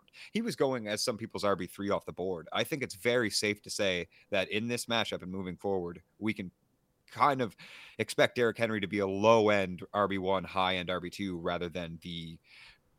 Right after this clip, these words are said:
twenty-eight points per game that he was averaging before his injury in twenty twenty-one.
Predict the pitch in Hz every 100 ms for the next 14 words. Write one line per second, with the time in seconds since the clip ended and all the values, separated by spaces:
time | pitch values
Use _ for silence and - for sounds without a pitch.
0 | _ - - 131 117 113 117 - - 123
1 | 107 - 90 110 110 95 92 92 90 95
2 | 92 92 82 87 85 80 92 104 92 87
3 | 90 87 82 80 82 - 85 78 80 71
4 | 82 -